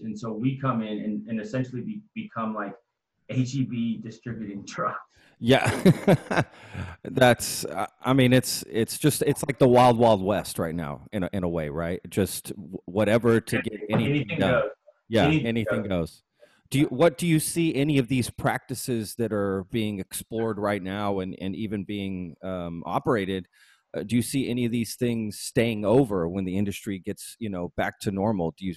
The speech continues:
Speaker 2: you know, anything you guys are doing in particular that you're like, "You know what, when this is all said and done, we're gonna keep doing it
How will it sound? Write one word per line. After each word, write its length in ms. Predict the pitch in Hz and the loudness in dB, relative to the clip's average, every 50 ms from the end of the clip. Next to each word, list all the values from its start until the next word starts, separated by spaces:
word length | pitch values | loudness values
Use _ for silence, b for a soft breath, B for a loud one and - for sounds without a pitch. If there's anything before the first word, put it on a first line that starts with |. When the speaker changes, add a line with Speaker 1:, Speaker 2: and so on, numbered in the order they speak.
| - _ | -8 _
Speaker 2:
you 100 | - 104 | -6 -4
know, 220 | 95 87 82 85 - - _ _ _ _ _ _ _ _ _ _ _ - | -2 0 -2 -2 -4 -6 _ _ _ _ _ _ _ _ _ _ _ 0
anything 400 | 117 113 117 110 - 127 113 110 | 4 4 4 4 4 6 6 6
you 100 | 113 101 | 6 8
guys 240 | 113 110 110 101 | 8 6 8 6
are 60 | 113 104 | 6 6
doing 280 | 92 113 113 113 110 | 6 6 6 6 6
in 100 | 110 98 | 4 2
particular 520 | - 107 - - 127 107 - 120 113 113 113 | 0 -2 0 0 0 2 4 4 4 4 4
that 80 | 98 | 2
you're 100 | 104 98 | 0 0
like, 220 | 95 98 95 92 - | 0 0 0 -2 -2
"You 80 | 104 | 0
know 80 | 113 107 | 2 2
what, 220 | 107 110 110 92 | 4 4 2 2
when 120 | 92 98 98 | 0 -2 -2
this 160 | 110 104 - | -4 -4 -4
is 120 | 107 104 | -2 0
all 100 | 104 104 | 0 0
said 160 | 98 - 117 | 0 0 0
and 100 | 107 101 | 0 0
done, 200 | 92 101 101 95 | 0 0 0 0
we're 100 | 92 110 | 0 0
gonna 160 | 101 107 92 80 | 0 0 -2 -4
keep 320 | - - - 113 104 - | -4 -4 -4 -4 -2 -2
doing 180 | - 90 85 80 | -2 -2 -2 -2
it 100 | 80 - | -4 -8